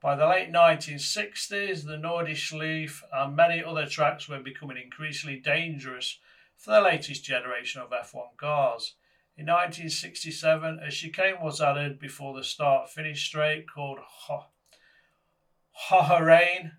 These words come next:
in order to reduce speeds at the pit lane entry. This made the track twenty-five meters or twenty-seven yards longer. Even this change, however, was not enough to keep Stewart from nicknaming it the Green Hell.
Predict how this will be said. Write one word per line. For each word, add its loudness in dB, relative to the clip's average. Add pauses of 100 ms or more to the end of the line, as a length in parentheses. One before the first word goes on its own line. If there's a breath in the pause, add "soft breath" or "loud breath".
(520)
in -8
order 0
to -10
reduce -2
speeds -6
at 0
the -14
pit -8
lane -4
entry. -6 (360)
This -6
made 0
the -4
track 4
twenty-five 4
meters -6
or -12
twenty-seven -10
yards -4
longer. 0 (720 soft breath)
Even -2
this -2
change, 2
however, 2
was -2
not -2
enough -6
to -18
keep -10
Stewart -4
from -12
nicknaming -4
it -6
the -14
Green -6
Hell. 2